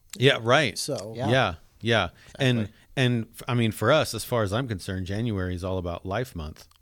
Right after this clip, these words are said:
Speaker 1: <laughs>
Speaker 3: Yeah.
Speaker 1: Right?
Speaker 3: Yep. The sanctity
Speaker 1: Like,
Speaker 3: of
Speaker 1: that's
Speaker 3: human life.
Speaker 1: Yeah, that's what we, that's what we're gonna celebrate in January. So, yeah. Uh, you guys, any, any other thoughts about, um, uh, like, redeeming those kinds of things, or, like, what, you know?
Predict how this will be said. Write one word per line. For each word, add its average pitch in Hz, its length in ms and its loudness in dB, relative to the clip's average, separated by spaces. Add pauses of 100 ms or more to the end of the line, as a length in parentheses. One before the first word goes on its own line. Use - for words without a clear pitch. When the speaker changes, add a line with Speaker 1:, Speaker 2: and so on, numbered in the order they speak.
(140)
Speaker 1:
<laughs> - 320 0
Speaker 3:
Yeah. 147 200 6 (460)
Speaker 1:
Right? 139 100 -6
Speaker 3:
Yep. 139 260 -4
The 101 80 -8
sanctity 135 340 -6
Speaker 1:
Like, 117 140 2
Speaker 3:
of 127 60 -6
Speaker 1:
that's 117 220 -2
Speaker 3:
human 127 200 -4
life. 139 220 -10
Speaker 1:
Yeah, 120 260 -2
that's - 280 -6
what 101 180 -4
we, 92 320 -6
that's - 220 -18
what 98 120 -10
we're 101 140 -10
gonna 92 160 -10
celebrate 98 460 -6
in 92 80 -8
January. 85 560 -10
So, - 300 -14 (1400)
yeah. 104 340 4 (140)
Uh, 131 220 6
you 127 160 2
guys, 139 280 6
any, 135 340 4
any 135 200 4
other 120 180 4
thoughts 113 360 0
about, 113 420 2 (160)
um, 98 480 -2 (380)
uh, 196 120 -10
like, 107 220 -4
redeeming 104 500 0
those 110 200 -2
kinds 110 240 -4
of 107 100 -6
things, 110 360 -4
or, 92 140 -4
like, 90 240 -6
what, 98 260 -2 (180)
you 101 140 -4
know? 98 240 -4